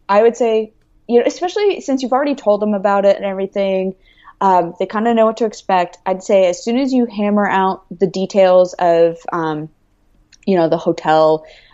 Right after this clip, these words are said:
um, you know, maybe look up some suggested flights or something, um, if there's a way that you can do that for,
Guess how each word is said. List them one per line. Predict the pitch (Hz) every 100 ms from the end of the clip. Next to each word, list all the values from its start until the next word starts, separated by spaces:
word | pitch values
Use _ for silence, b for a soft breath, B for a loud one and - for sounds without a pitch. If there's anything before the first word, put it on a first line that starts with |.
| B
um, | 151 147 147 - -
you | 175
know, | 156
maybe | 160 160 165 -
look | 165 165
up | 160 -
some | - 156 151 156 -
suggested | - 160 151 156 - 151 165
flights | - 147 147 -
or |
something, | 156 151 151 156 151 151 -
um, | 160 156 156
if | 165 165 -
there's | 156 151
a | 151 151 _ -
way | 160 151
that | 147
you | -
can | 156
do | 151 147
that | 147 - -
for, | 151 147 147 151